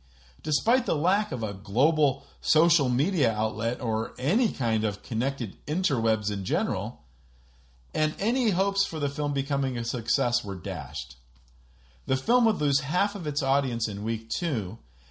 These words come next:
and half of that in week three. By Labor Day weekend, week four, it was at the bottom of the top twenty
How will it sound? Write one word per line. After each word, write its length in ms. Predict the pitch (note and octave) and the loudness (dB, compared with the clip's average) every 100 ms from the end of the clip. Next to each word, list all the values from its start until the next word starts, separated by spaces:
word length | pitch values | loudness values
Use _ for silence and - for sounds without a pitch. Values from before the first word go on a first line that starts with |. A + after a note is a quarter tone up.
| - - | -14 -4
and 180 | A#2+ | 0
half 320 | C3+ D3+ E3 C3+ | 2 2 0 0
of 280 | A2+ G#2+ | -2 -2
that 420 | C#3+ B3+ C#3+ B2 - - | 2 4 2 -2 -8 -8
in 220 | E3 D3 | -4 0
week 160 | C#3+ C#3+ | 2 0
three. 500 | C#3+ G#3+ G3 E2 - - _ - - - - _ | -2 -4 -4 -4 -8 -20 _ -20 -20 -20 -20 _
By 180 | - B2 | 0 2
Labor 360 | A2+ D3 A#3+ A3 | 4 4 2 0
Day 220 | F3 D#3 | 0 0
weekend, 520 | D3 G#3 - F#2 G#2 | 0 -2 -4 -4 -4
week 280 | G2+ A#2 A2+ | -2 -2 -4
four, 540 | - G3+ F3 G#2 A2+ - - - - | -6 -2 0 0 -2 -10 -20 -20 -8
it 100 | D#3+ | -2
was 180 | G3 G3+ | 0 2
at 120 | G3 | 2
the 100 | F#3+ | 0
bottom 640 | D3+ - F3 A3+ G3+ C3+ | -2 -2 2 2 2 0
of 120 | A2+ | -2
the 100 | B2 | -4
top 320 | - B2+ A#2 - | -4 -2 -2 -6
twenty 460 | D#3 D3+ F2+ F#2+ | -4 -2 -4 -6